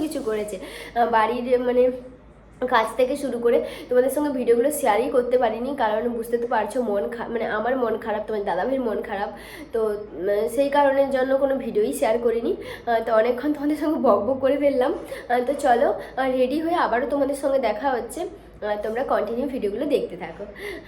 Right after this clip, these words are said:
তো চলো। তো বন্ধুরা দেখো, দুজনে রেডি হয়ে গেছি। তো এই ড্রেসটা এখানকার মার্কেট থেকে নিয়ে এসেছিলাম, তোমাদের সঙ্গে শেয়ারই করা হয়নি। আর এই যে আমার স্যার রেডি হয়ে গেছে, তো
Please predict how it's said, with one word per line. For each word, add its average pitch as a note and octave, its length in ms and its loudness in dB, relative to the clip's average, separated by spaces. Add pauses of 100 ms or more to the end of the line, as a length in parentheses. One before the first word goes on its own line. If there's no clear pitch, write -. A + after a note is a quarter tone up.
(180)
তো C4+ 60 -2
চলো। C4 320 -2 (560)
তো C4 100 -4
বন্ধুরা B3 340 -6
দেখো, A3+ 360 -6 (200)
দুজনে A#3 320 -6
রেডি A3 260 -6
হয়ে G#3+ 280 -6
গেছি। G#3+ 200 -8 (120)
তো B3+ 60 -2
এই A3 220 -2
ড্রেসটা A3 300 -4
এখানকার A3 360 -4
মার্কেট G3+ 380 -6
থেকে A#3+ 200 -12
নিয়ে G#3+ 140 -2
এসেছিলাম, A3 340 -6 (540)
তোমাদের A3 280 -8
সঙ্গে B3 140 -6 (100)
শেয়ারই G#3+ 240 -8
করা A3 180 -10
হয়নি। G3+ 320 -6 (300)
আর G#3+ 60 -8
এই B2+ 140 -4
যে B2+ 140 -6 (1040)
আমার B2+ 160 -8 (120)
স্যার G#3+ 220 -2 (260)
রেডি G#3 320 -10
হয়ে G#3 140 -8
গেছে, G#3 300 -12 (1300)
তো - 60 -16